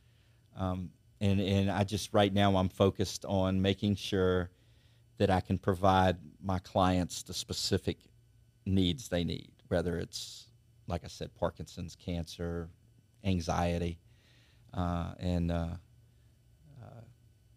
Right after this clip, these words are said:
I'll continue. It, it's just so fascinating. You,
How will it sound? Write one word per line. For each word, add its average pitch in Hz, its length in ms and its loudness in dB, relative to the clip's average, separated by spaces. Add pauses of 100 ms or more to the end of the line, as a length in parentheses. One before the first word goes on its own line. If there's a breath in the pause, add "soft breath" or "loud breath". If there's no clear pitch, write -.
(300)
I'll 104 100 8
continue. 90 580 2 (480)
It, 107 200 2
it's - 160 0
just - 300 0
so 101 160 8
fascinating. 90 800 4
You, 90 160 2